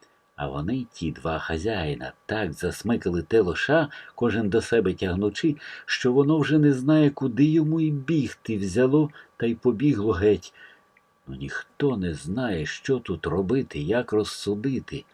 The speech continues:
А Маруся каже: «Ви лоша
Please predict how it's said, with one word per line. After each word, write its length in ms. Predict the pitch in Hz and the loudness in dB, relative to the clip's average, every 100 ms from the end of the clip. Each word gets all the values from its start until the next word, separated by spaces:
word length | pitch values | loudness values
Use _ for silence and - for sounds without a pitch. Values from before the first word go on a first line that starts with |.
| _ _ _ _ _ | _ _ _ _ _
А 140 | - 64 | -10 -6
Маруся 520 | 76 80 78 - 78 | -2 -2 -4 -4 -6
каже: 500 | - 71 67 57 - _ _ _ _ _ _ _ _ _ _ _ _ | -4 -6 -6 -12 -18 _ _ _ _ _ _ _ _ _ _ _ _
«Ви 140 | 76 | -2
лоша 640 | 82 85 82 - 90 80 | 0 0 -2 -2 -2 -2